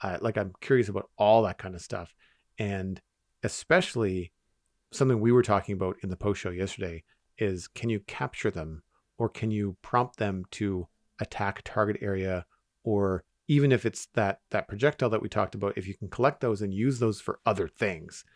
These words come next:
you know, uh, being able to push mobs around, to blow items around, to maybe push players around. We had an idea yesterday that I absolutely loved, which is using these as, like, an elytra launcher,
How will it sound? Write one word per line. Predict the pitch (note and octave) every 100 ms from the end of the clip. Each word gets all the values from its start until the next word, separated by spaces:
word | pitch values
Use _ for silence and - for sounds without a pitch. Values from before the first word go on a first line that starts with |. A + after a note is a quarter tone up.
| _
you | A#2
know, | G2+ F#2+ G#2+ -
uh, | F#2 F2
being | F#2+ A#2+ C3
able | B2 A#2
to | G2+ G2+ - _
push | - C3 - - _ -
mobs | G#2+ A2 A#2+ A2
around, | A#2 A2+ A2+ A2+ A2 - _ -
to | A2 G#2
blow | F2 F2+ F#2+ A2+ A2+ A2 G#2 _ _ -
items | A#2 A#2+ A2+
around, | A#2 A2 A2 A2+ G#2+ - _
to | - G#2+
maybe | G#2 G2+ G2+
push | - G#2+ F#2 -
players | - - G#2 A#2 C3 C3
around. | C#3 C#3 C#3 C#3 - - _ _
We | A2 G#2+
had | A2
an | G#2+
idea | G2+ G2 F#2+
yesterday | G2 G2 G2+ F#2+
that | F#2
I | F#2+
absolutely | F#2 A2 G#2 F#2+
loved, | G2+ F#2
which | F#2+ F#2+ G2
is | F2+ - _ -
using | G#2+ A2+ A2 A2
these | G2+ F#2+ F#2
as, | G2+ G2
like, | G2 G2 G#2
an | G2
elytra | F#2 F#2 G2+ - F#2
launcher, | E2+ G2 A2 C#3